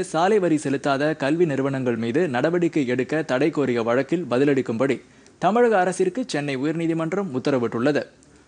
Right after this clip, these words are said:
கோவை அண்ணா பல்கலைக்கழக இணைப்பு கல்லூரி நிர்வாகங்கள் சங்-, சங்கம் சார்பில் சென்னை உயர்நீதிமன்றத்தில் தாக்கல் செய்யப்பட்ட மனுவில் ஊரடங்கு காலத்தில் சாலையில் இயக்கப்படாத வாகனங்களுக்கான வரி வசூலை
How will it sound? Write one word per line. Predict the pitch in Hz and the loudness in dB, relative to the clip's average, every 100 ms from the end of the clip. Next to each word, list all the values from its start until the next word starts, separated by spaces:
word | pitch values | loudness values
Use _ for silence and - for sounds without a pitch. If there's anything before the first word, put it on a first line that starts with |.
| _ | _
கோவை | 151 139 139 - | 0 2 2 0
அண்ணா | 131 151 147 | -2 -2 -2
பல்கலைக்கழக | 135 135 147 143 135 127 123 - | -2 -2 -2 0 0 0 -2 -4
இணைப்பு | 127 143 147 - | -6 -6 -6 -4
கல்லூரி | 123 127 139 | -2 0 0
நிர்வாகங்கள் | 123 120 135 131 127 123 113 | -2 -2 -2 -2 -4 -6 -6
சங்-, | 127 - - | -8 -10 -16
சங்கம் | - 127 131 123 | -8 -4 -2 -4
சார்பில் | 113 123 117 123 233 - _ | 0 0 0 -2 -4 -8 _
சென்னை | - 190 226 165 | -4 -2 0 0
உயர்நீதிமன்றத்தில் | 165 185 175 160 151 151 175 196 | 0 0 0 0 0 0 0 0
தாக்கல் | 143 139 170 147 | 2 0 0 -4
செய்யப்பட்ட | 147 135 120 123 | -4 -4 -4 -4
மனுவில் | 120 143 151 - - - - | -4 0 -2 -2 -10 -20 0
ஊரடங்கு | 180 247 240 214 180 | 4 6 4 2 2
காலத்தில் | 170 165 160 214 202 | 2 0 0 -2 -2
சாலையில் | - 143 185 190 190 | -2 2 2 2 0
இயக்கப்படாத | 135 143 147 175 147 147 151 | 0 -2 -2 -2 0 0 0
வாகனங்களுக்கான | 120 127 151 147 139 127 117 120 180 190 | 0 -2 -2 -2 -2 -2 0 -2 -2 -2
வரி | 123 165 | 0 0
வசூலை | 135 127 135 151 | 0 -4 0 0